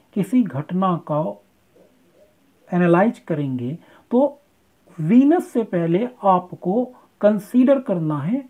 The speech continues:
राहु पर, ठीक है। और जो दूसरा point है वो है केपी एस्ट्रोलॉजी में राहु केतु को जो दूसरे significators हैं, जैसे अगर आपको याद होगा, आ,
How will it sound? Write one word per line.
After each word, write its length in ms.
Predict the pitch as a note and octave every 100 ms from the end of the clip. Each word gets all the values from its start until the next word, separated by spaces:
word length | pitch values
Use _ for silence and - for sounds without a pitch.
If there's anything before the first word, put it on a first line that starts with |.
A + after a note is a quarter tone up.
| _ -
राहु 400 | C3 E3 D3 B2+
पर, 180 | G#2+ - _ _ _ _ _ _ _ _ _ _ _ -
ठीक 200 | E4 B2
है। 120 | A2+ _ _ _ _ _ _ _ _ _ _ _ _ _ _ -
और 200 | F#3 D3+
जो 120 | D#3
दूसरा 380 | B2 E3+ B3 B3+
point 400 | B3+ A#3+ A#3+ -
है 280 | E3+ C3 F3+ _
वो 120 | E3+ E3
है 320 | D3+ E3+ - _ _ _ _ _ _ _ _ _ _ - _ _ _
केपी 360 | G#3+ A#3+ B3 E4
एस्ट्रोलॉजी 560 | D4+ - G#3+ F#3 E3+ G#3+
में 300 | D#3 C3 F#3+ - D3
राहु 400 | C3 F3+ F3 C#4
केतु 420 | - F#3+ F3 F3 D#3
को 400 | - D3+ A#3+ A#3+ _ -
जो 120 | G#3+
दूसरे 460 | D#3+ F3 G3 C4 D4+
significators 960 | - G3+ G#3 G3 E3+ D#3+ D3+ D3 B2+ B2+
हैं, 180 | C3+ - _ _
जैसे 220 | D#3 D#3 E3+
अगर 180 | E3
आपको 300 | E3 E3 -
याद 300 | E3+ E3+ F#3+
होगा, 420 | E3+ C#3+ C3+ C#3 F3+ _ - _ -
आ, 280 | C#3 C#3+